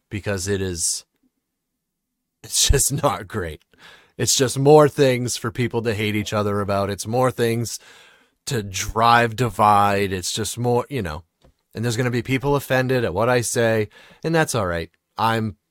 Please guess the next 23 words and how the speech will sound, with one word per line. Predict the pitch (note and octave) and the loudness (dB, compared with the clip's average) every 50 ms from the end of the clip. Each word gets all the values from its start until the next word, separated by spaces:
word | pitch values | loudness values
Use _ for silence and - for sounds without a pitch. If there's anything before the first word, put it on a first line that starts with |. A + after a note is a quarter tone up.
| _ _ _ _ _ | _ _ _ _ _
look, | - A2 G#2 F#2 - - - _ _ _ _ _ _ _ _ _ _ _ | -4 -4 -4 -4 -6 -10 -20 _ _ _ _ _ _ _ _ _ _ _
again, | - A#2+ A2+ A#2+ C3 B2+ B2 A#2 G#2 - _ _ _ _ | -6 -4 -2 0 0 0 0 -2 -6 -10 _ _ _ _
thirty-four, | - D#3+ E3+ E3+ D#3 - - D3+ D3 C#3+ C#3 A2+ - _ _ | 4 6 6 6 6 4 4 6 6 6 6 4 -2 _ _
dad | G2+ C#3 C3+ C3 B2+ | 2 4 4 4 4
of | B2+ - | 2 0
three. | - A#2 B2 A#2+ A#2+ A#2 G#2+ - _ _ _ _ _ _ _ _ _ A#2+ _ _ _ _ _ _ _ _ _ _ _ _ _ _ _ _ _ _ | -2 -2 0 2 2 2 0 -4 _ _ _ _ _ _ _ _ _ -20 _ _ _ _ _ _ _ _ _ _ _ _ _ _ _ _ _ _
Very | G#2+ G2 A2 D#3 D#3 D3 C#3 C#3 C3+ C3 | -14 2 4 4 6 6 6 4 4 2
few | A2+ - C3 B2 A2+ | 0 -2 -4 -4 -4
people | - A#2+ A2+ G#2+ A2 G#2 | -2 -4 -2 -2 -2 -2
in | G#2 G#2 | -2 -2
this | G2+ F#2+ - - | -4 -4 -4 -6
world | G#2+ G2+ G2+ G2+ G2 F#2+ F2 - _ _ _ _ _ _ _ _ _ _ _ _ | -4 -2 -2 0 -2 -2 -4 -8 _ _ _ _ _ _ _ _ _ _ _ _
am | - A2 G#2+ | -8 -2 0
I | A2 A2 A2 | 2 2 2
worried | G#2 F#2+ G2 A2+ G#2+ G#2 G#2 G2 F#2 | 2 0 0 2 2 2 2 2 0
about | G2 E2+ G2 F#2+ F#2 E2+ - - _ _ _ _ _ _ _ _ _ _ _ _ _ _ _ _ _ _ _ _ _ - | -4 -2 -2 -2 -2 -4 -6 -12 _ _ _ _ _ _ _ _ _ _ _ _ _ _ _ _ _ _ _ _ _ -10
offending. | A2+ - - - B2 A2 G2+ G2+ G#2 F2+ D#2 C#2+ C2+ - _ _ _ _ _ _ _ _ _ _ _ _ _ _ _ _ _ _ _ _ _ _ _ _ _ _ _ _ _ _ _ _ _ _ _ _ _ _ _ _ _ _ _ _ _ _ _ _ _ _ _ _ _ | -10 -8 -4 -4 -4 -4 -4 -4 -6 -6 -6 -8 -14 -18 _ _ _ _ _ _ _ _ _ _ _ _ _ _ _ _ _ _ _ _ _ _ _ _ _ _ _ _ _ _ _ _ _ _ _ _ _ _ _ _ _ _ _ _ _ _ _ _ _ _ _ _ _
Very | A#2+ G2 B2+ C#3 C3+ B2+ B2 A#2+ | -6 0 4 6 6 6 6 2
few | G#2+ - - G#2+ G2+ | 0 -4 -6 -8 -8
people | - G2+ F#2+ - G2 F#2 | -6 -10 -8 -8 -8 -8
in | F2+ F2 | -8 -8
this | F2 E2+ - - | -10 -10 -12 -12
world. | F#2 F2 E2+ D#2+ D#2 - _ | -12 -14 -12 -14 -14 -16 _